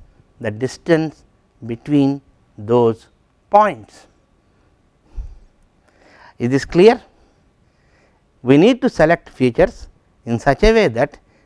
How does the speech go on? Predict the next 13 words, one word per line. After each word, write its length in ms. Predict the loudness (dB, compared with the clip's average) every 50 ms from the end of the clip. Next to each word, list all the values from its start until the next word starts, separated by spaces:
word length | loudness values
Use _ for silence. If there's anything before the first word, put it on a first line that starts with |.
| _ _ -2
they 140 | 0 2 2
maximize 640 | 2 2 2 0 -2 -2 -2 0 0 2 0 0 -4 _ -8
the 160 | -4 -4 -2
distance 680 | -2 -2 -6 -6 -4 -2 -2 0 -2 -2 -8 -12 _ _ _ _ _ _ _ -16
between 420 | -16 -16 -14 -12 -12 -12 -10 -10 -12
those 220 | -12 -14 -16 -18
points. 560 | _ -10 -10 -8 -10 -10 -16 -20 -20 -20 _ _ _ _ _ -20 -20 _ _ _ -20 -20 _ _ _ -12
Now, 340 | -8 -6 -4 -2 -4 -4 -6 _ _
how 280 | -20 -4 2 4 4 4
do 140 | 4 0 -4
we 160 | -2 -2 -2
put 300 | -2 _ -12 -12 -8 -8
it 180 | -8 -8 -8